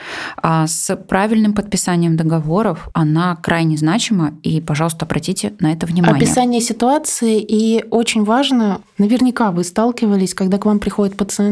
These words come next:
Speaker 2: которые от лечения и от выздоровления гораздо дальше, чем они были до начала лечения. Ну,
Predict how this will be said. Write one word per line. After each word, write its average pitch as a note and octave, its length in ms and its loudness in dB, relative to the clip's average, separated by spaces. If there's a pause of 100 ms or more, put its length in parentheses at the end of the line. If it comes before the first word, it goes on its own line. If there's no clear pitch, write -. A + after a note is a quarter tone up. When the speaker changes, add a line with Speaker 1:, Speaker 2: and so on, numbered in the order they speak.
(140)
Speaker 2:
которые G3 500 0
от G3 160 -4
лечения G#3 800 0
и G3 80 2
от F#3+ 160 -2
выздоровления G3+ 880 2 (640)
гораздо G#3+ 360 2
дальше, G#3+ 300 0
чем G3 160 0
они F#3+ 120 2
были F#3+ 220 2
до F#3+ 120 2
начала E3+ 400 -2
лечения. E3+ 460 -4 (320)
Ну, A3 220 0